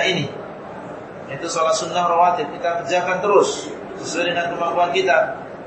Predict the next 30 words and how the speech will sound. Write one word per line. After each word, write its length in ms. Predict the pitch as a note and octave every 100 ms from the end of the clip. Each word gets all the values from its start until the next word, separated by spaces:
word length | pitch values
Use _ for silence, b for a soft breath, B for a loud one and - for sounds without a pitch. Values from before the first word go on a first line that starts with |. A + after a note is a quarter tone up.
| - - - - -
Kemudian 240 | D3 G3+
suatu 240 | G3+ F#3+ F3+
saat 280 | - - -
kita 160 | F#3
sakit 340 | F#3+ F#3+ F#3 D#3+
sehingga 460 | D#3 - F#3+ G3
hanya 240 | E3+ E3+ E3+
bisa 280 | E3 G3 F#3
melakukan 560 | E3+ D#3 E3 F#3 F#3 F3
yang 160 | D#3+
wajib-wajib 720 | E3+ F3+ F3+ F#3 F3 E3+ E3+
saja, 480 | E3+ E3+ D3+ B2+ - - - - - - - - - - D3
maka 140 | C#3+
Allah 240 | F3+ G3 F#3
subhanahu 240 | E3+ E3+
wa 60 | F3
taala 120 | F3+ -
dengan 180 | F3 E3 E3
rahmatnya 440 | F#3 F#3 F#3 G3 G3+ G#3 - -
tetap 400 | F#3 F#3+ F3+ F3+
menulis 480 | E3+ F3+ G3 -
pahalanya 560 | F3 E3+ E3+ E3 D#3+ F3+
bagi 480 | E3+ D#3+ F#3 A3 - - - -
kita, 400 | D#3+ D3+ C3+ -
meskipun 400 | - F#3+ B3 G3+
kita 160 | - G3+
tidak 320 | F#3 D#3+ D#3+
mengamalkan 440 | D#3 D#3 D#3 F3+ -
sholat 240 | D#3 D#3+
sunnah 480 | D#3+ D3+ F3+ -